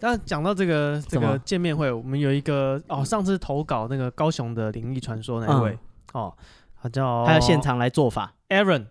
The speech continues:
Speaker 2: 嗯。
Speaker 1: 哦，没有，他不会做法，是他，
Speaker 2: 嗯。
Speaker 1: 他，
Speaker 2: 他那个
Speaker 1: 他同学的爸爸会做。
Speaker 2: 某 A 的爸爸会做法。
Speaker 1: 嗯，对啊。
Speaker 2: 他搞不好带他同学一起来啊。
Speaker 1: 不是他要做法，他就提到说，
Speaker 2: 嗯。
Speaker 1: 哎，就是，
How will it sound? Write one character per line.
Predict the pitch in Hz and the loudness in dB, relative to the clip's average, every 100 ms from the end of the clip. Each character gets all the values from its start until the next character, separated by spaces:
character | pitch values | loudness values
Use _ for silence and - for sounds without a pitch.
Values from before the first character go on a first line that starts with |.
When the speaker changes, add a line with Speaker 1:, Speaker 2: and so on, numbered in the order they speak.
| - | -6
Speaker 2:
嗯。 | 147 104 - | -4 -4 -6
Speaker 1:
哦， | - | -8
没 | 120 120 | -6 -4
有， | |
他 | 185 | -2
不 | 214 | 0
会 | 202 | 0
做 | 208 156 | 0 -2
法， | 104 | -4
是 | - 170 | -8 -4
他， | 196 | -4
Speaker 2:
嗯。 | - - - | -6 -14 -2
Speaker 1:
他， | 165 | 2
Speaker 2:
他 | 170 | 2
那 | 175 | 0
个 | - | -2
Speaker 1:
他 | 185 | 0
同 | 185 160 185 | 2 2 2
学 | 156 | 2
的 | 151 | 4
爸 | 156 | 2
爸 | 135 | 2
会 | 135 143 | 0 4
做。 | 160 | 6
Speaker 2:
某 | 147 | 6
A | 196 | 6
的 | 208 | 6
爸 | 196 214 | 4 4
爸 | 175 | 4
会 | 175 | 2
做 | 196 196 | 2 0
法。 | 143 113 120 | 0 -2 -2
Speaker 1:
嗯， | 139 127 110 - | -2 -2 -4 -2
对 | 151 | 2
啊。 | 143 | 2
Speaker 2:
他 | |
搞 | - | 4
不 | 175 | 2
好 | |
带 | 214 | 4
他 | 196 | 2
同 | 180 170 | 2 2
学 | 175 | 2
一 | 175 | 2
起 | 151 | 2
来 | 120 | 2
啊。 | 123 - | 0 -4
Speaker 1:
不 | 151 | -4
是 | 170 | 0
他 | 202 | 2
要 | 196 | 2
做 | 185 | 2
法， | 147 | 2
他 | 190 | 2
就 | 233 | 0
提 | 226 - 180 | -2 0 2
到 | 190 | 2
说， | 175 170 165 175 - | 2 2 0 0 -6
Speaker 2:
嗯。 | 156 123 | -4 -2
Speaker 1:
哎， | 165 147 139 139 - | -2 0 0 -2 -4
就 | |
是， | 156 156 143 | -4 -2 -2